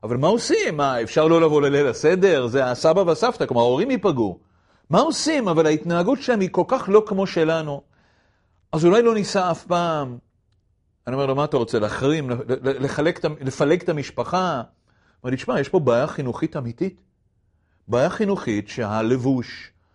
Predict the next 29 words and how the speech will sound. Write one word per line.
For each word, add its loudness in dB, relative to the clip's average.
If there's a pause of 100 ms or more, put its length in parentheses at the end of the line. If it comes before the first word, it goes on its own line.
(180)
או 2
השפה, -2 (640)
או 4
התוכניות -2
שפתוחות -2
שם -2
בטלוויזיה, 2
קודם 4
כל 0
יש 2
טלוויזיה 4
והיא -2
פתוחה, -2
אבל 0
איזה 0
תוכניות?" -4 (1200)
עכשיו, 2 (120)
יכולות 4
להיות 2
כל 8
מיני 0
אפשרויות 2
פה, 2
החל -2
מזה 0
שהם -2
לא 6
דתיים 0
ממש, -2